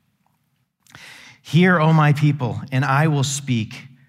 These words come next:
O Israel, I will testify against you. I am God, your God.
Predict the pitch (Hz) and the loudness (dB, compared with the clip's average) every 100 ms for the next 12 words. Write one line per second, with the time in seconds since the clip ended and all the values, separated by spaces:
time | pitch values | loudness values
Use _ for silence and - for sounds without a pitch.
0 | _ _ _ - 151 165 170 151 143 139 | _ _ _ -4 -2 2 4 4 2 2
1 | 131 127 180 185 - 160 151 160 - 139 | 2 2 4 2 2 0 0 -2 -2 0
2 | 135 131 135 135 135 110 113 143 165 175 | 0 0 -2 -2 -6 -6 0 2 4 4
3 | 143 135 131 135 127 107 104 110 - - | 2 2 4 4 4 2 -2 -10 -16 -20
4 | _ 113 135 160 131 104 87 90 | _ -2 2 2 2 0 -2 -10